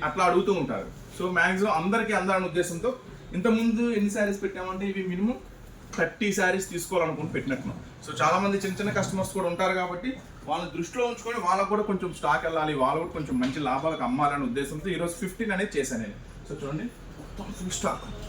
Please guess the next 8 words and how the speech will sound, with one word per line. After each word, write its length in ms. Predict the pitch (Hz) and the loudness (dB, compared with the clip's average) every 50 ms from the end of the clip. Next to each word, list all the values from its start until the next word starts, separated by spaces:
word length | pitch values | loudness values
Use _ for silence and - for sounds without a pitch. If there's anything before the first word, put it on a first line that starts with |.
| - - - - - - - - - - - - - - | -10 -10 -10 -10 -10 -10 -10 -10 -10 -10 -10 -8 -8 -4
చాలా 200 | - 190 202 208 | 0 2 2 2
స్పెషల్గా 460 | 196 - 185 170 - 202 208 208 208 | 0 -2 -4 -4 0 2 2 4 4
ఉంటాయి 240 | 196 190 - 160 143 | 4 2 2 0 0
అన్నమాట 200 | 131 127 120 113 | 2 0 0 2
వెరైటీస్. 500 | 113 117 123 123 120 117 117 - - - - - - - - - - - - - - - - - - - - | 0 2 2 2 0 0 -2 -4 -6 -8 -10 -12 -14 -12 -12 -8 -8 -8 -8 -8 -10 -14 -14 -14 -12 -2 0
So, 140 | 208 208 214 | 0 2 4
ఈ 220 | 220 247 254 294 302 285 269 | 6 6 8 8 6 4 4
ఐటెంలో 560 | 247 - 214 190 170 156 165 202 277 294 294 | 4 2 4 4 6 6 6 6 4 4 0